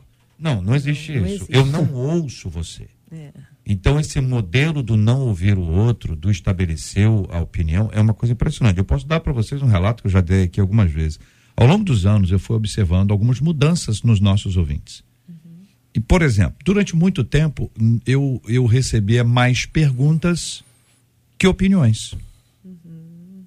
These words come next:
Speaker 1: Eram perguntas básicas. "Posso ir em tal lugar?
Speaker 2: Uhum.
Speaker 1: Posso ir?" De, de, de básica a pergunta complexa.
Speaker 2: Uhum.
Speaker 1: Com o passar do tempo, a gente começou a observar mais opiniões do que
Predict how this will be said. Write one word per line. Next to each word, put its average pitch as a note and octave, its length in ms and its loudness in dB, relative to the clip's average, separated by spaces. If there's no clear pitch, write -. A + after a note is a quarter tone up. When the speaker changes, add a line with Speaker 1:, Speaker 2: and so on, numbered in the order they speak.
Speaker 1:
Eram A3 200 0
perguntas F3+ 360 2
básicas. A#2 440 0
"Posso E3+ 360 0
ir C3 120 -2
em A2 40 -4
tal G2+ 140 0
lugar? G2 280 2
Speaker 2:
Uhum. F#2+ 60 -8
Speaker 1:
Posso D3+ 280 -2
ir?" G#2+ 320 0
De, D3 220 -2
de, B2 420 -4
de D#3+ 180 0
básica F#3+ 720 0
a C#3+ 140 0
pergunta C#3 640 0
complexa. B2 580 0
Speaker 2:
Uhum. - 60 -8
Speaker 1:
Com G#3+ 100 2
o A#3 60 2
passar D3+ 340 2
do A#2 100 -2
tempo, C#3+ 360 -2
a C3+ 60 -2
gente C#3 200 -2
começou D3 300 -2
a D3 40 -2
observar C3+ 400 2
mais F3+ 280 4
opiniões G#3 600 0
do D#3 200 -2
que C#3 300 -2